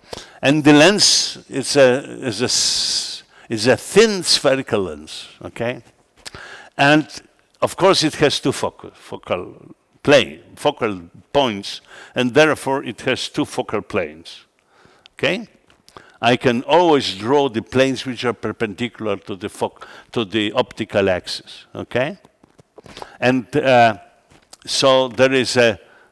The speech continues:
a focal plane on the left and the focal plane on the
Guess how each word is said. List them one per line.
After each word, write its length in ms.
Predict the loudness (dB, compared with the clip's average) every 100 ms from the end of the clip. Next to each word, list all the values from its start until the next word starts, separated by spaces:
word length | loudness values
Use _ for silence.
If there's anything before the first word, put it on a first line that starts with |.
| _ _ -10
a 300 | -2 -2 -2
focal 720 | -2 -2 0 2 2 2 -6 -20 _ _ _ 0
plane 500 | 6 6 6 0 -8 _ -18 -8
on 140 | -2
the 100 | 4
left 440 | 6 4 2 -14 -20 _ _ -6
and 160 | -4
the 80 | -4
focal 400 | -2 -4 -2 -6
plane 400 | -2 0 0 -2 _ _
on 240 | -8 -8
the 260 | -6 -6 -6